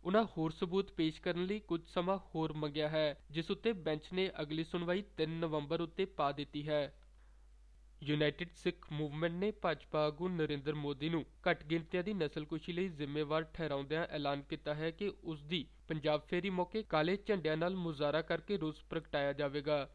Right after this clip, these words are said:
ਜਥੇਬੰਦੀ ਨੇ ਨਰਿੰਦਰ ਮੋਦੀ ਦੀ ਫੇਰੀ ਤੋਂ ਪਹਿਲਾਂ ਤੀਹ ਨਵੰਬਰ ਨੂੰ ਜਨਤਾ ਦਲ ਯੂਨਾਈਟਿਡ ਦੇ ਪ੍ਰਧਾਨ ਸ਼ਰਦ ਯਾਦਵ ਨੂੰ ਪੰਜਾਬ ਸੱਦਣ ਦਾ ਐਲਾਨ ਕੀਤਾ ਹੈ। ਯੂਨਾਈਟਿਡ ਸਿੱਖ ਮੂਵਮੈਂਟ ਨੇ ਫੈਸਲਾ ਕੀਤਾ ਹੈ ਕਿ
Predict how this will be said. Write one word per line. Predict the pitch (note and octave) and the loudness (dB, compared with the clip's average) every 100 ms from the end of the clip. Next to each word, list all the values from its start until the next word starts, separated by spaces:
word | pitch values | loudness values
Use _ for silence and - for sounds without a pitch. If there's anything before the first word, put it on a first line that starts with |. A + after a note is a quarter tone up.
| D3 | -6
ਜਥੇਬੰਦੀ | D3+ - D#3+ E3+ | -4 0 0 0
ਨੇ | F#3+ A3+ | 2 2
ਨਰਿੰਦਰ | F3 D#3+ D3 D#3 | 2 2 -2 -2
ਮੋਦੀ | D#3+ D3+ | -2 -2
ਦੀ | D#3 F3+ | -2 -2
ਫੇਰੀ | - D3+ D3 | -2 -2 -2
ਤੋਂ | D#3 D#3+ | -2 -6
ਪਹਿਲਾਂ | - D#3+ F3 F#3 - | -2 0 0 -2 -4
ਤੀਹ | D#3 | -2
ਨਵੰਬਰ | E3 E3 D#3+ D#3+ | 0 0 0 0
ਨੂੰ | E3+ F#3+ | 0 -2
ਜਨਤਾ | D3 D3+ D3 E3 | 0 -2 0 -2
ਦਲ | D#3+ F#3 D#3 | 0 -2 -2
ਯੂਨਾਈਟਿਡ | D#3+ D3 D3 - E3 | -2 -2 -2 -4 -2
ਦੇ | E3 | -2
ਪ੍ਰਧਾਨ | E3 F3 D#3+ E3 C#3 - | -2 -2 2 2 0 -10
ਸ਼ਰਦ | - D#3+ D3+ D#3 - | -6 -2 -2 -4 -4
ਯਾਦਵ | D3+ C#3+ D#3 | 0 0 0
ਨੂੰ | F3+ F3+ - | 0 0 0
ਪੰਜਾਬ | E3 D#3 D3+ | 2 4 2
ਸੱਦਣ | - F3 D#3+ F#3 | 2 0 0 2
ਦਾ | G#3 A#3 - | 0 0 -2
ਐਲਾਨ | D#3 D3 D3 - | 2 2 0 -6
ਕੀਤਾ | D3 D3 | -2 -2
ਹੈ। | D#3 D3+ C#3 - - - | 2 2 2 -6 -20 -2
ਯੂਨਾਈਟਿਡ | D#3+ D#3+ D#3 E3+ | 4 6 6 2
ਸਿੱਖ | - G#3 F3+ | -2 -4 0
ਮੂਵਮੈਂਟ | E3+ E3+ F3 | 0 2 0
ਨੇ | F3+ G#3 | 0 -2
ਫੈਸਲਾ | A3 E3 C#3+ D#3+ | 0 0 0 -2
ਕੀਤਾ | D#3+ E3 D#3+ D#3+ | -2 -2 -2 0
ਹੈ | E3 | 0
ਕਿ | E3+ G#3+ | 0 -4